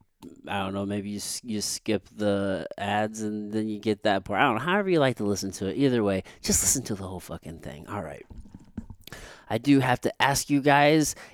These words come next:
if you are getting value out of the show, please just do me a solid. Bring us a friend, bring us one friend, tell a friend. Uh, if you're thinking about something different, if you're laughing,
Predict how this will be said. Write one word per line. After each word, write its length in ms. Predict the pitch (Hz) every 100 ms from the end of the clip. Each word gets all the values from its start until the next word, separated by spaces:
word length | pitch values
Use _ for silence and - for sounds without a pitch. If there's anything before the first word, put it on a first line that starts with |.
| -
if 160 | 120
you 140 | 131 123
are 260 | 123 127 131
getting 340 | 127 123 123
value 420 | 110 110 120 123 110
out 200 | 113 117
of 260 | 117 110 104
the 140 | 95
show, 640 | - - 120 135 156 170 -
please 420 | - 170 180 170
just 240 | 165 156
do 140 | - 156
me 80 | 151
a 60 |
solid. 600 | 143 131 127 123 127 -
Bring 240 | - 123 127
us 140 | -
a 60 | 123
friend, 360 | - 104 107
bring 160 | 101 110
us 160 | 110 -
one 180 | 104
friend, 300 | 101 95 95
tell 200 | 95 101
a 60 | 101
friend. 380 | - 98 95 92 - - - - -
Uh, 480 | 90 92 78 69 67 50 - - -
if 640 | 76 95 92 117 127 127 -
you're 80 |
thinking 360 | 117 151 143 139
about 220 | 127 117
something 440 | - 117 104 90 92
different, 540 | 117 - 120 110 -
if 160 | 98 -
you're 160 | 87
laughing, 640 | 92 107 104 - 104 101